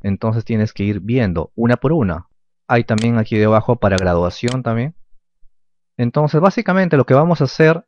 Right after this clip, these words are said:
es tomar esa plantilla, es editar esa plantilla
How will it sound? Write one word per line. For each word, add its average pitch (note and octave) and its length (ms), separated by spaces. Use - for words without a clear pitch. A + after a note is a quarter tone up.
es E3+ 280
tomar C#3+ 560
esa C#3 180
plantilla, C3 560
es E3 380
editar C3 600
esa - 280
plantilla D#3+ 640